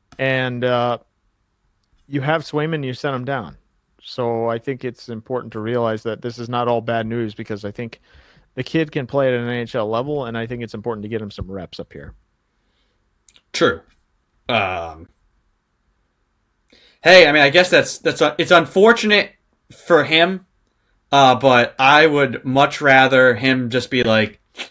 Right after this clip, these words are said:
Speaker 2: "Nope, uh, tried, but, uh, it's not gonna work," than if he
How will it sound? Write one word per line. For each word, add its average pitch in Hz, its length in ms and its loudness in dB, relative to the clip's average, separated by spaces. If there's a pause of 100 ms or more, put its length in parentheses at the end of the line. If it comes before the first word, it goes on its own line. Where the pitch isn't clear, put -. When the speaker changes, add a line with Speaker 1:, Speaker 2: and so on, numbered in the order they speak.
(280)
Speaker 2:
"Nope, 208 340 2 (680)
uh, 139 360 6
tried, 165 440 4
but, 127 280 -2
uh, 120 220 2
it's - 80 -10
not 123 160 -2
gonna 120 140 -2
work," 107 280 -2 (800)
than 127 320 4
if 117 180 -4
he 139 440 -2